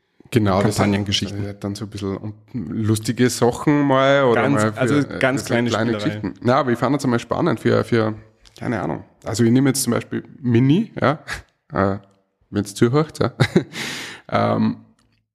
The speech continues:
Speaker 1: die Mini-Ness, ja, die diese Marke in sich trägt, ja, und mit diesem smarten, äh, k-, kleinen Raum clever nutzen und so weiter,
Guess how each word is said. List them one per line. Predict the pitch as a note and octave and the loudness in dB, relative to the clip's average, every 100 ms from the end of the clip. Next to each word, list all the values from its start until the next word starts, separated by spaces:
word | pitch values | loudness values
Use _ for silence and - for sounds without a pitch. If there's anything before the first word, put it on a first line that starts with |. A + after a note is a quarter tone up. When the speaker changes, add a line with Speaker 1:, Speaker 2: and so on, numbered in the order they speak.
| _ - _ _ - | _ -20 _ _ -2
Speaker 1:
die | B2 | 2
Mini-Ness, | B2 C#3+ F3+ D#3 A2 - - | 4 4 4 4 0 -2 -2
ja, | A2+ B2+ | 0 2
die | B2+ A#2 | 2 2
diese | A#2 A#2+ | 2 0
Marke | G#2 G#2 - B2 A2 | 0 -2 0 0 2
in | A2 A#2 | 2 0
sich | - A2 - | 0 -2 -4
trägt, | - G#2 G#2 - | -4 -4 -4 -4
ja, | G#2+ A2+ | 0 0
und | A#2 A2 | 0 0
mit | A2 | -2
diesem | G#2+ G#2+ G#2 | -4 -4 -2
smarten, | - G#2 G#2 C3+ - B2 A#2+ A#2 | 0 2 0 -2 -2 0 2 0
äh, | A2+ G#2+ G#2 | 0 0 -2
k-, | G#2 - A#2+ - - | -4 -12 -10 -10 -6
kleinen | A#2 G#2+ A2+ A2 | -2 2 2 2
Raum | G#2 G#2 A2 A2 | 0 -2 -2 -2
clever | A#2 A2 A2 | -2 0 0
nutzen | A2+ - - A2 G#2+ | 0 -2 -4 -2 -2
und | G#2 | -2
so | G#2 | -2
weiter, | G#2 - A#2 | -2 0 -2